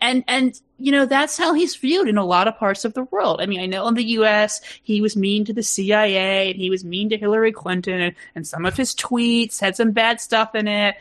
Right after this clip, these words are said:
right? But, but what, you know, once you get outside of that, you know, this is a man who took on empire because he believed that if lies can start war,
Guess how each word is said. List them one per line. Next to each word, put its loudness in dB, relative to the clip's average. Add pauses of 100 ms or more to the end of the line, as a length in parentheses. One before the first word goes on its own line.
(140)
right? 2
But, 0
but -2
what, -2
you 0
know, 4
once 2
you 0
get 2
outside 0
of -6
that, 0 (260)
you -6
know, -2
this -2
is -6
a 2
man -2
who -2
took -6
on -4
empire -4 (260)
because -8
he -4
believed -6 (200)
that 0
if -6
lies -4
can -4
start 0
war, -2